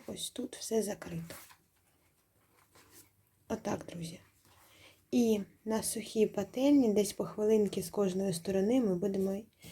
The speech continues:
її прогрівати. Так, друзі,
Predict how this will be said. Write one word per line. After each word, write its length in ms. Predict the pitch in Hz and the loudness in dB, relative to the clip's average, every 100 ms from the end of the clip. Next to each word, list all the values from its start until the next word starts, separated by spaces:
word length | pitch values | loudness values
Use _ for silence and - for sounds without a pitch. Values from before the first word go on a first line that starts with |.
| - _ - | -20 _ 0
її 260 | 185 208 | 2 2
прогрівати. 720 | 220 196 185 196 170 165 165 - _ - - _ _ _ _ _ - _ _ _ _ _ | 0 0 0 0 0 0 -2 -14 _ -16 -16 _ _ _ _ _ -20 _ _ _ _ _
Так, 240 | - 233 220 | -2 0 -2
друзі, 440 | 208 190 196 | -4 -6 -10